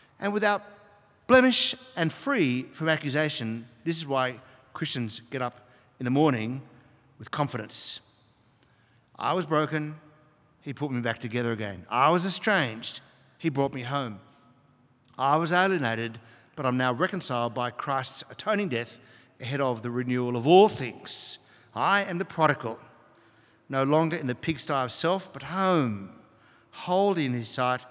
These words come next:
without blemish and free from accusation. And it turns out, in this text, I need to do only one thing. Just one thing. Verse twenty-three,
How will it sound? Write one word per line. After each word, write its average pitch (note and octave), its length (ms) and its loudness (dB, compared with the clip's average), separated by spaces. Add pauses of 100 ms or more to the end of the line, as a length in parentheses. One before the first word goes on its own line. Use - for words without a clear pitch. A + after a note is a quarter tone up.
(460)
without B2 320 -2
blemish C#3 440 -2 (140)
and A#2 140 -8
free A#2+ 580 -6
from B2 160 -12
accusation. C3 720 -4 (360)
And A2+ 100 -12
it A2+ 80 -12
turns F3 320 0
out, B2 240 2 (240)
in A#2 140 -6
this F#3+ 180 0
text, - 380 -6 (160)
I C#3+ 160 4
need C3 200 2
to A#2 80 -10
do A#2 220 2
only C#3+ 460 4 (320)
one E3 280 8
thing. A#2+ 460 4 (1900)
Just - 500 4 (360)
one F#3+ 640 4 (320)
thing. C#3+ 480 8 (720)
Verse C3+ 200 -2
twenty-three, B2 680 2